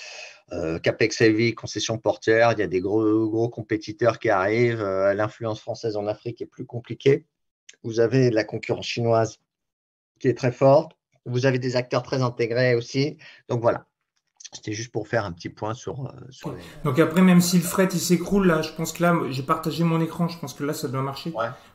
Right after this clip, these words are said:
Speaker 2: Vous avez les suivis
Speaker 1: Ouais.
Speaker 2: ici par trimestre, en fait, de la branche transport et logistique, donc qui intègre aussi l'Afrique, hein, d'accord ? Euh, pour l'instant, puisqu'ils publient toujours avec, euh, il n'y a pas de pro forma avec l'Afrique sortie,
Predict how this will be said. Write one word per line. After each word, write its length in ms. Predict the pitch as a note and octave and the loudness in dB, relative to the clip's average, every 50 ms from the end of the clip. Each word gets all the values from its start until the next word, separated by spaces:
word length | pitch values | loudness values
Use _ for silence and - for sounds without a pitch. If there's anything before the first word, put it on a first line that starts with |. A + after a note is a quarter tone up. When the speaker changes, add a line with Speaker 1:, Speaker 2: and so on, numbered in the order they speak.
| _ | _
Speaker 2:
Vous 120 | - B2+ D3+ | -4 0 0
avez 160 | D3 D3+ F3 | 2 4 4
les 80 | F3+ | 2
suivis 240 | F3 - - F#3 F3 | 2 2 2 2 4
Speaker 1:
Ouais. 60 | F3+ | 4
Speaker 2:
ici 280 | F#3+ F#3 F3+ - - F#3+ | 4 2 0 0 -2 -4
par 220 | F#3 - F3 - | -2 -2 -2 -2
trimestre, 480 | - - - F#3 F3 F3+ F#3+ F#3 F#3 - | -4 -4 -2 0 2 2 0 0 -2 -4
en 60 | D#3+ | -6
fait, 260 | - - E3 E3 E3 | -2 -2 -4 -2 -2
de 160 | D3+ C3+ C#3 C#3+ | -6 -4 -2 0
la 320 | C#3+ C#3+ C#3+ C3+ C#3 C#3 | 2 2 2 0 0 -4
branche 440 | C#3 - C#3 E3 E3 - - D#3+ D3 D3 | -6 -4 -2 -2 -2 -2 0 -2 -2 -2
transport 420 | - - D#3 - - - E3+ D#3+ | -4 -8 -10 -10 -4 -4 -2 0
et 40 | D#3+ | 0
logistique, 560 | D#3 D3+ D3 D3 D3 - - G#3 G#3 G3+ - | -2 -2 -4 -6 -8 -8 -8 -8 -10 -10 -8
donc 160 | - D3+ C#3+ - | -8 -8 -8 -6
qui 100 | - D#3+ | -6 -6
intègre 340 | D#3 D3+ - F3+ E3 D#3 | -6 -4 -2 -2 -2 -2
aussi 220 | D#3 D#3 - - E3 | -4 -6 -4 -4 -4
l'Afrique, 400 | D#3+ D#3+ D#3+ - - D#3 - - | -4 -4 -4 -6 -8 -8 -8 -6
hein, 160 | C3 B2+ B2+ - _ | -8 -10 -10 -12 _
d'accord ? 360 | - B2 - D3+ E3 - - - - B2+ _ _ _ _ _ _ _ | -16 -12 -12 -12 -14 -14 -18 -20 -20 -20 _ _ _ _ _ _ _
Euh, 100 | A#2+ A#2 A2+ - | -12 -12 -10 -8
pour 120 | - B2+ | -6 -4
l'instant, 260 | C3 C3+ C3 - F3 | -4 -4 -4 -2 -4
puisqu'ils 260 | F#3 F3+ - - D3 B2+ | -4 -4 -6 -10 -12 -12
publient 280 | - C#3+ C3+ C#3+ C#3+ | -10 -10 -10 -10 -10
toujours 360 | C3 - D3 C3 D3+ D#3+ D#3 | -10 -10 -8 -4 -2 -2 0
avec, 300 | C#3+ C3 B2+ C3+ C3 C3+ | 0 -2 -2 -4 -4 -2
euh, 540 | C3+ B2 B2 B2 B2 B2 B2 B2 B2 B2 B2 B2 | -2 -2 0 0 -2 -2 -2 -2 -2 -2 -2 -2
il 60 | B2 | -2
n'y 80 | B2+ | -4
a 20 | B2+ | -2
pas 140 | B2 D3 D3 | -2 -2 -4
de 100 | - - | -4 -6
pro 220 | - - D#3+ D3+ | -8 -4 -4 -4
forma 420 | - - E3+ C#3+ D3 D#3 D#3 D#3 | -2 -2 -2 -2 0 0 0 0
avec 220 | D#3 C#3+ C#3+ C3 C3 | 0 -2 -4 -4 -4
l'Afrique 340 | C3+ B2 - - - C3 - | -6 -6 -6 -8 -12 -12 -12
sortie, 540 | - - C#3 C3 - - F3+ F#3 F#3 - | -8 -8 -8 -8 -6 -6 -6 -6 -6 -8